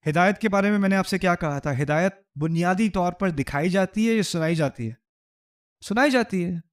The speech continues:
हर नबी ने आके पैगाम दिया, दावत दी, अपना कलाम सुनाया, अल्लाह का कलाम सुनाया। यहाँ पर कहा क़यामत के दिन, "वलौ तरा इज़िल मुजरिमूना नाकिसी रु-,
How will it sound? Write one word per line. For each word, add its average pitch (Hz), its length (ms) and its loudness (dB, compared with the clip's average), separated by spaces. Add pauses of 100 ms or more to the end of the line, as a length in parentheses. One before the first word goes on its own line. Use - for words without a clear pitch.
(240)
हर 185 60 0
नबी 226 280 2
ने 226 80 2
आके 208 240 2
पैगाम 208 400 0
दिया, 226 220 0
दावत 202 360 0
दी, 214 220 0
अपना 208 240 -2
कलाम 196 300 2
सुनाया, 208 400 0
अल्लाह 190 160 -2
का 202 100 -2
कलाम 185 280 -2
सुनाया। 196 480 -4 (1300)
यहाँ 247 340 0
पर 226 100 0
कहा 196 280 -2
क़यामत 208 440 0
के 190 120 -2
दिन, 120 260 -4 (560)
"वलौ 214 300 2
तरा 170 380 2
इज़िल 185 420 -2
मुजरिमूना 175 720 0
नाकिसी 160 580 0
रु-, 160 180 -4